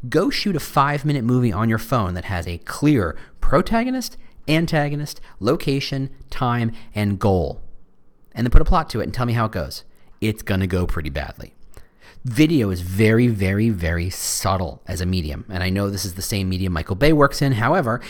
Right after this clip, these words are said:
it is very subtle. The, a wrong edit, a wrong line reading can completely destroy the story.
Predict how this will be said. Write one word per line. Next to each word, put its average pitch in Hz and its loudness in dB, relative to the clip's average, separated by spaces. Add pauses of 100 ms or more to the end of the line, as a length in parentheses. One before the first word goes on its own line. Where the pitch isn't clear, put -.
(180)
it 120 4
is 123 4
very 98 0
subtle. 127 0 (300)
The, - -2
a 120 0
wrong 139 4
edit, 160 -4 (260)
a 123 6
wrong 104 6
line 92 -2
reading 247 -4 (140)
can 160 -2
completely 143 0
destroy 120 -2
the 101 -6
story. - -12